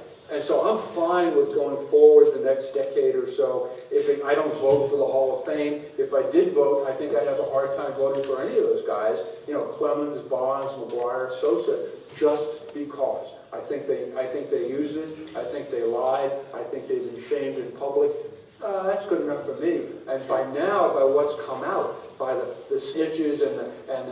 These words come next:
and the, the government going after and some of the trials, even if they weren't legally convicted, uh, we have a pretty good idea what went on, and I'm fine with that. Let's use our common sense, and we can now write about it, and, uh, my editors won't take it out.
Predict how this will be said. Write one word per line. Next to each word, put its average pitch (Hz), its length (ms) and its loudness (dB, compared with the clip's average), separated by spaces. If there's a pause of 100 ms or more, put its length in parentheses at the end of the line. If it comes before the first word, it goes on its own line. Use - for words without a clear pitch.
and 120 220 -10
the, 113 400 -2
the 110 80 -4
government 151 440 2
going 143 280 0
after 135 440 -2
and 110 80 -8
some 143 200 -4
of 147 80 2
the - 220 -4
trials, 131 440 -2 (160)
even 196 220 2
if 175 120 0
they 170 100 4
weren't 156 360 0
legally 151 600 0
convicted, - 680 -6 (400)
uh, 127 180 -4
we 143 140 4
have 151 80 4
a 143 60 4 (100)
pretty 139 160 0
good - 200 2
idea 123 200 -2
what 120 300 -2
went 110 120 -6
on, 117 480 -4 (140)
and 135 100 -4
I'm 143 200 -4
fine - 360 -4
with 113 160 -6
that. - 360 -4
Let's 127 200 -6
use 120 220 -4
our 113 120 -2
common 110 380 -8
sense, 117 440 -8
and 110 120 -6 (240)
we 139 140 -4
can - 160 -6
now 135 180 0
write 131 240 4
about 113 340 0
it, - 380 -6
and, 123 300 -8
uh, 123 260 0
my 131 140 -4
editors 131 360 0
won't 120 180 -6
take - 220 -4
it 135 100 -4
out. - 160 -8